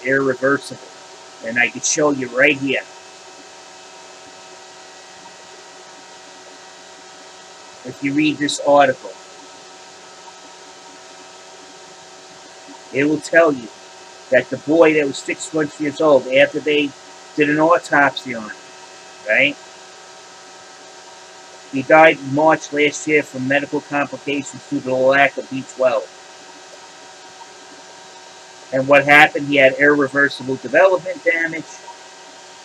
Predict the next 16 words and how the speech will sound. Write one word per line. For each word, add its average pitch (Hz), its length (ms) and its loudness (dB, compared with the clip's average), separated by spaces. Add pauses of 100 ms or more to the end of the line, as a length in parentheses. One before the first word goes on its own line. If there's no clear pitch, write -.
(100)
and 139 260 0
physical 127 460 -4
damage. 107 240 -8 (1160)
It's - 160 -14
all 156 240 2
in 156 60 -2
his, 151 200 -8 (3000)
all 156 200 2
in 147 80 -2
there. 135 120 0
The 117 60 -14
kid 156 220 -4
was 135 160 -4
eight 151 200 -4
months 147 280 -6
old. 135 200 0